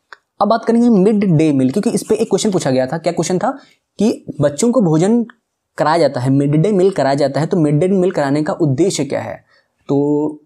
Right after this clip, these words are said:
देखो वहाँ पे कई ऑप्शन दिए हैं कि भोजन बच्चे नहीं करके आते हैं, उनको भोजन कराना, बहुत सी चीज़ें। लेकिन जो वहाँ पे सही आंसर है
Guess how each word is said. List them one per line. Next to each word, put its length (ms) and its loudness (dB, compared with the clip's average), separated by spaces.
देखो 200 2
वहाँ 180 -2
पे 100 -4
कई 180 2
ऑप्शन 280 2
दिए 140 0
हैं 140 -2
कि 120 0
भोजन 360 0
बच्चे 200 -2
नहीं 120 0
करके 220 -2
आते 260 -2
हैं, 100 0
उनको 240 0
भोजन 260 -2
कराना, 380 -2
बहुत 340 -2
सी 60 -2
चीज़ें। 260 -2
लेकिन 260 2
जो 120 2
वहाँ 160 -2
पे 120 0
सही 380 0
आंसर 340 -2
है 280 -4